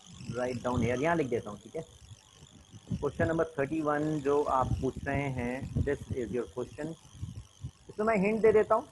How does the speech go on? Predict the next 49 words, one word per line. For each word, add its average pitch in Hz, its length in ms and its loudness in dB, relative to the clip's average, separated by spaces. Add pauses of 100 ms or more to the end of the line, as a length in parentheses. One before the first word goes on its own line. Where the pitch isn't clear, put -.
तुमसे 175 220 2
अब 190 160 8
हो 156 100 10
जाएगा, 107 360 6
because 147 280 4
अब 151 100 4
इस 151 120 -2
तरह 165 160 6
के 165 100 2
questions 165 420 2
हमने 147 220 0
काफ़ी 131 320 2
discuss 147 360 0
कर 151 100 6
लिए 170 180 6
हैं, 127 140 0 (540)
so 160 80 0
I 160 40 4
am 170 100 2 (220)
very 175 260 8
much 226 220 4
sure 135 180 6 (300)
all 160 160 8
of - 120 -2
you 160 120 6
are 156 40 10 (120)
capable 127 340 4
of 120 120 -2
doing 104 200 -4
it। - 80 -14 (400)
देखो, 120 160 -2
मैं 151 100 4
hint 196 220 6
ज़रूर 139 240 6
से 127 60 -4
दे 113 100 2
दूँगा। 120 200 -4 (840)
तो 151 100 6 (340)
this 151 220 6
is 185 100 4
your 202 140 10 (280)
I, 131 240 6 (320)
यहाँ 147 260 6
पे 180 160 4
आप 170 140 6
इस 170 160 0
question 170 260 2
की 170 80 2
शुरुआत 151 480 4